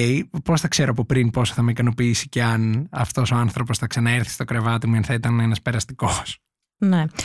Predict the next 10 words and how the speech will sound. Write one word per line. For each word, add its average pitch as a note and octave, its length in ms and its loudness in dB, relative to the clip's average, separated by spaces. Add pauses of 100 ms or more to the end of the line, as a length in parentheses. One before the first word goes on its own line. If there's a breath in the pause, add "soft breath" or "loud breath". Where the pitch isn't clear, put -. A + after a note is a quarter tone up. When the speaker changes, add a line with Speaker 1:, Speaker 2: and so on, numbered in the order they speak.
(200 loud breath)
Speaker 2:
Γενικά, G3 300 0
εγώ G#3+ 160 0
θεωρώ A#3 260 2
ότι A#3 160 0
η A#3+ 180 0
καταπίεση G3+ 920 2 (120)
είναι G#3 240 2
πολύ F#3 160 2
κακό D#3 200 0
πράγμα D3 420 -2